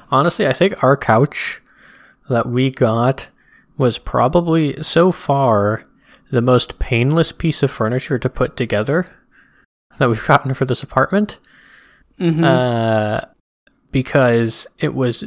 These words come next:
Speaker 1: it's con-, entirely toolless assembly.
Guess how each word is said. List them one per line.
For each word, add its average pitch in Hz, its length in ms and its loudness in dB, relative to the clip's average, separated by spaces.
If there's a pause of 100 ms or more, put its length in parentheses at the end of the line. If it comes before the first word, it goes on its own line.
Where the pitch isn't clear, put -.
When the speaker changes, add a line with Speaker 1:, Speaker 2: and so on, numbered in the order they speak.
Speaker 1:
it's - 180 -4
con-, 131 260 -4
entirely 127 400 0
toolless 127 600 2 (200)
assembly. 127 560 0